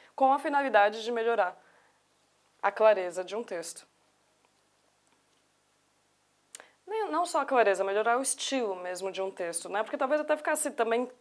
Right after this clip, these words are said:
tão claro quanto escrever Oscar todas as vezes, mas o estilo ficaria ruim, tá bom? Tudo bem, então? Anafórico antecipa, catafórico, o an-, desculpa, o anafórico retoma, o catafórico antecipa.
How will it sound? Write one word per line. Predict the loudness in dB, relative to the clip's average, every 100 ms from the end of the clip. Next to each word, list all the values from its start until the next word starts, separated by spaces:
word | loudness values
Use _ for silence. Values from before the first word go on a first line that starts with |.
| _ _
tão | 2 4
claro | 6 8 6
quanto | 4 0 0
escrever | -8 -6 0 2
Oscar | 2 4 6 6
todas | 4 2 2
as | 0
vezes, | 0 -4 -2 -8 -8
mas | -8 -4
o |
estilo | -4 -2 2 2
ficaria | 0 -2 2 2
ruim, | 0 -6 -10
tá | -16 _ _ _ _
bom? | -6 -6 -6 _ _ _ _ _ _ -20 -20 _ _ _ _ _ _ _ _ _ _ _ -20 -20 _ _ _
Tudo | -8 -2
bem, | 4 4
então? | 4 4 4
Anafórico | 4 0 6 4 4
antecipa, | -2 -4 -6 -6 -2 -2 -2 -12
catafórico, | -10 -8 -8 0 2 2 -4 -8 -8 -18 _ _ _ _ _ _ _ _ _ _ _ _ _ _ _ _ _ _ _ _ -20 -20 -20 _ _ _ -2
o | 0
an-, | 0
desculpa, | -4 -4 -4
o | -4
anafórico | -4 0 0 0
retoma, | 0 0 4 4 4
o | 0
catafórico | -4 -6 -6 -6 -8
antecipa. | -10 -12 -12 -16 -18